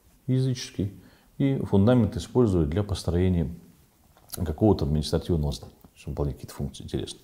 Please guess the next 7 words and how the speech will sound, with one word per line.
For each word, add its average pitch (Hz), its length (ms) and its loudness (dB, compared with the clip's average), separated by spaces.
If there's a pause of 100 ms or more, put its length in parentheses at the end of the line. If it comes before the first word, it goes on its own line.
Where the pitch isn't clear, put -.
Но 117 240 6
на 131 120 8
самом 143 260 8
деле, 131 340 10 (280)
а, 85 340 4 (420)
сюрприз 127 680 4 (600)
наибольший, 90 760 6